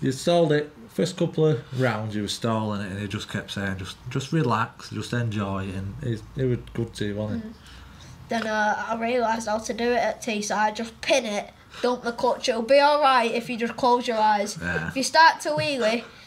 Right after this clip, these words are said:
Speaker 2: just close your eyes even more.
Speaker 1: <laughs>
Speaker 2: So you like this at the start, and when you get go with the clutch, then you like that.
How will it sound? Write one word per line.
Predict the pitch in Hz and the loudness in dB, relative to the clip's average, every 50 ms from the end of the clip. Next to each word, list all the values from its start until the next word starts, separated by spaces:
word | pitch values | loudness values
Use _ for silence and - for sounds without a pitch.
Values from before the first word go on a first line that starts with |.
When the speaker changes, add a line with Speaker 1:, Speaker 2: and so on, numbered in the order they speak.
| - - | -8 -2
Speaker 2:
just | - 269 277 - - - - _ - - - - - | 0 0 0 -2 -4 -12 -20 _ -20 -20 -14 -6 0
close | - 294 254 254 262 233 | 2 4 4 4 2 2
your | 262 240 | 2 4
eyes | 247 247 247 262 262 226 | 4 4 4 4 2 2
even | 233 262 269 240 262 247 | 0 -2 -2 -2 -4 -2
more. | 233 247 247 247 240 240 240 - | 0 2 4 6 4 4 4 2
Speaker 1:
<laughs> | - 131 - - 170 175 170 190 - 185 180 180 226 233 240 220 - - - - - 165 156 - | 0 0 0 0 2 2 4 2 2 0 0 0 0 0 -2 -2 -4 -4 -6 -6 -8 -8 -8 -6
Speaker 2:
So | - - 311 294 277 254 247 233 | 0 4 4 4 6 4 2 0
you | 247 262 285 311 | -2 -2 0 2
like | 302 311 339 339 320 320 | 6 6 6 6 6 4
this | 320 339 330 302 - - | 6 4 4 4 4 2
at | 285 247 | 0 0
the | 262 285 | 0 -2
start, | - - 320 302 277 226 226 233 226 - - - - - - - - - | 0 4 4 6 6 8 8 6 6 4 0 -4 -14 -20 -20 -20 -12 -4
and | - 240 | 2 4
when | 277 277 277 | 4 4 4
you | 285 285 | 4 4
get | 277 285 254 262 254 | 6 6 6 6 6
go | 285 277 | 6 6
with | 285 285 | 6 4
the | 294 294 | 0 -2
clutch, | - 349 320 254 - - | 2 4 4 4 4 4
then | 285 269 285 | 2 4 4
you | 285 | 6
like | 269 269 277 254 | 4 4 6 6
that. | 277 285 294 277 | 6 6 6 6